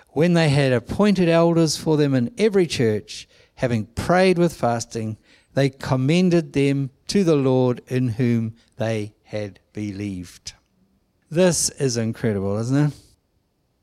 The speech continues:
In one verse, Paul goes from trying to stop the crowd, offering him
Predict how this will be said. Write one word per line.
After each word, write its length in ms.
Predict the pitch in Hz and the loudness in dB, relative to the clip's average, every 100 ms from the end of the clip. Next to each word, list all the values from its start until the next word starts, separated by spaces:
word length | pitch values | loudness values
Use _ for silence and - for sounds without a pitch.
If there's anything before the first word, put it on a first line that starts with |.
| _ _ _ | _ _ _
In 240 | - 240 254 | 0 4 4
one 260 | 269 285 | 4 4
verse, 720 | 269 269 214 147 - - - - _ _ | 4 4 4 0 -4 -4 -6 -10 _ _
Paul 600 | - 247 214 190 190 165 - | 2 4 6 4 2 -2 -2
goes 360 | 226 233 220 - | 4 4 4 2
from 200 | 220 208 | -2 2
trying 300 | 254 262 254 | 2 4 4
to 80 | |
stop 500 | 208 - 269 254 - | 2 2 0 -2 -4
the 80 | 240 | -6
crowd, 560 | - 226 202 202 226 196 _ _ _ _ - | 0 2 4 4 2 0 _ _ _ _ 0
offering 420 | 226 - 226 208 | 0 2 0 2
him 360 | 202 190 180 | 0 0 -4